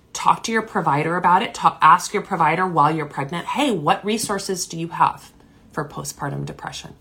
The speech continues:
What resources do you have for postpartum anxiety?"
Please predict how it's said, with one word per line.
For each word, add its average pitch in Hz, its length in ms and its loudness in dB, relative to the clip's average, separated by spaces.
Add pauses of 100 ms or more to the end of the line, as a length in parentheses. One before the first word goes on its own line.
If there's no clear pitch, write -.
(140)
What - 180 -6
resources 190 560 -4
do 170 120 -10
you 160 60 -6
have 151 200 -6
for 160 80 -14
postpartum 147 520 -12
anxiety?" - 500 -12